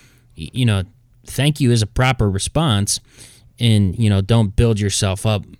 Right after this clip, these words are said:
more than, more than you ought either. But also something I think is interesting is as I'm, you know, I read through the definition in the Holman Bible Dictionary is that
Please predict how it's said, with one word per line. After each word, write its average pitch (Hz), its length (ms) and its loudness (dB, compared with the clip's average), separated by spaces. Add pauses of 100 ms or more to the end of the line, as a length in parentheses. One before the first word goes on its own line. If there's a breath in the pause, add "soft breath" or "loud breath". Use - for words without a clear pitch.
(220)
more 110 280 4
than, 104 300 0
more 107 240 4
than 101 140 4
you 101 100 4
ought 110 240 2
either. 120 480 2 (540 loud breath)
But 120 500 0 (440 soft breath)
also 180 420 2
something 170 480 0
I 165 180 -4
think 143 320 -2
is 104 220 -2
interesting 107 680 0 (280 soft breath)
is 113 240 0
as 120 180 0
I'm, 113 280 2 (180)
you 127 280 -4
know, 117 100 0
I 110 100 -2
read 113 320 0
through 110 480 2 (320 soft breath)
the 104 240 -2
definition 110 640 0
in 98 240 0
the 90 120 0
Holman 110 420 2
Bible 127 360 0
Dictionary 101 720 4
is 98 160 0
that 104 380 2